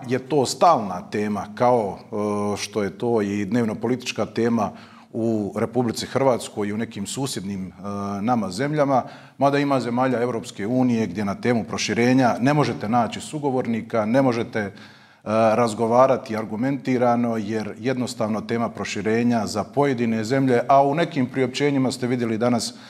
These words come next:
vrlo su jasno pobrojane koje, ovaj, imaju problem sa, e, proširenjem Europske unije, odnosno ispunjenjem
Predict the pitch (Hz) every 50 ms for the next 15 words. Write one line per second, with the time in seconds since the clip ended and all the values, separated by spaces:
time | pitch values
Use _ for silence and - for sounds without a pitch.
0 | - - - - - - - 123 131 139 127 - - 127 127 127 127 127 - 107
1 | - - 117 110 110 107 104 101 98 101 95 - - 135 135 131 127 113 98 -
2 | - - - - - - _ _ - 113 107 110 110 107 104 104 110 107 110 107
3 | 107 107 131 135 139 131 123 117 107 98 - - 117 127 127 127 120 117 107 95
4 | - - - - 120 117 117 110 104 - - - - - - 110 110 110 110 107
5 | 101 - - 110 107 - - 113 101 113 117 117 113 101 104 120 120 123 110 -
6 | - - 127 151 165 160 165 165 165 160 156 - 156 160 151 156 - 165 160 170
7 | 185 190 190 180 160 135